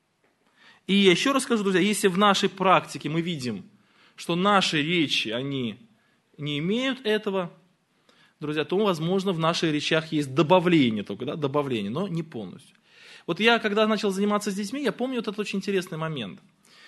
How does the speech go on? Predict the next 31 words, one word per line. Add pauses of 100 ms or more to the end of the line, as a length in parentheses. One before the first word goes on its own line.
(160)
Когда,
ну,
мы
об
этом
тоже
ещё
будем
говорить. (760)
Когда
<clears throat> (100)
вот
читаешь
Священное
Писание,
вообще
я
считаю
так,
что
человек,
который
читает
Священное
Писание, (680)
он
должен
читать
его
для
себя.